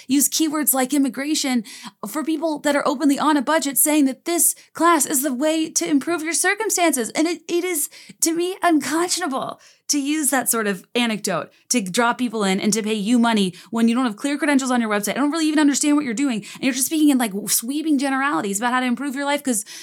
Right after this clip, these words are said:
you improved yours anecdotally without ever clarifying how you might be different from other people. You know, in retrospect, going back through this, I don't know that I'm nailing this episode, but lucky for me, I am, am painting my nails as I listen back through this very long episode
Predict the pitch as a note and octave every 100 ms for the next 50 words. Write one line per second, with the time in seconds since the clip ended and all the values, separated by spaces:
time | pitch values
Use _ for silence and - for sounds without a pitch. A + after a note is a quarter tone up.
0 | - _ - G#3 D4+ C#4 D4+ A#3 C#4 D4
1 | C#4+ C4+ E4 E4+ C4 C4+ B3+ - D#4+ E4+
2 | F4+ F#4 - F#4 F#4 D4 D4 C#4 D#4+ E4
3 | E4+ E4 E4 E4 E4 E4 E4+ F4 G4+ -
4 | E2+ - _ - _ _ _ - D#4 F4
5 | A#3 G3 G3+ G#3+ F#3+ E3+ C#3+ C#3 C3+ F3+
6 | F#3 E3 F3+ D#3+ D3+ D3 C#3+ C3+ C#3 F3+
7 | C#4 D4 D4 D4 D4 D4 D4 C#4 C4+ C#4
8 | C4+ C4 C4+ A3+ G#3 E3+ _ _ _ _
9 | _ _ _ _ _ _ A3+ B3+ F#3 E3
10 | G3 C#3+ C#3+ C3+ C3 A3+ D3 _ - D3+
11 | - - C#4 D#4+ F#3+ C3+ C#3+ - - G#3+
12 | E3+ E3 D#3+ D3 C3+ C3 C3+ B2+ - A#2+
13 | C3 A#2 C3 - -